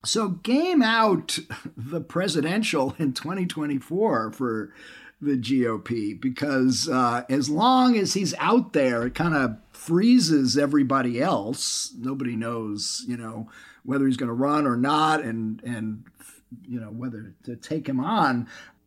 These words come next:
As a party, <laughs> are Republicans basically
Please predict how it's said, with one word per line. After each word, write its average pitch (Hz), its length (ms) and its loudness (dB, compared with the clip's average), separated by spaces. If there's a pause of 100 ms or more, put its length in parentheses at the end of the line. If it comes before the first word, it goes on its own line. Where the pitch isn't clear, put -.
As 165 200 -2
a 170 80 -4
party, 220 720 2 (260)
<laughs> 165 120 -4
are 190 120 4
Republicans 170 760 -2
basically 156 840 0